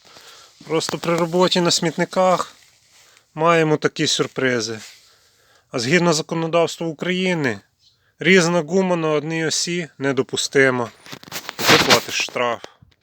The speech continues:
І доходить до того, що кількість штрафів сплачених дорівнює майже вартості заробітків. Тому що всі наші контролюючі органи не спрямовані допомогти,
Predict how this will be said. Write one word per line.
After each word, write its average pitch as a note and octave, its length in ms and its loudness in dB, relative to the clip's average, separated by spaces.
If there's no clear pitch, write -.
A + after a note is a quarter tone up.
І - 20 -8
доходить F3 520 0
до F3+ 100 -2
того, E3 560 -2
що - 160 -6
кількість - 420 0
штрафів D#3+ 520 0
сплачених A2+ 840 0
дорівнює D3+ 600 4
майже A#2+ 600 4
вартості - 540 -2
заробітків. A2+ 840 -4
Тому D3 260 2
що D3 280 4
всі D#3+ 260 -2
наші D3 300 -2
контролюючі C3+ 720 -2
органи C3+ 480 0
не C3+ 120 -2
спрямовані D#3 680 0
допомогти, A2+ 720 -2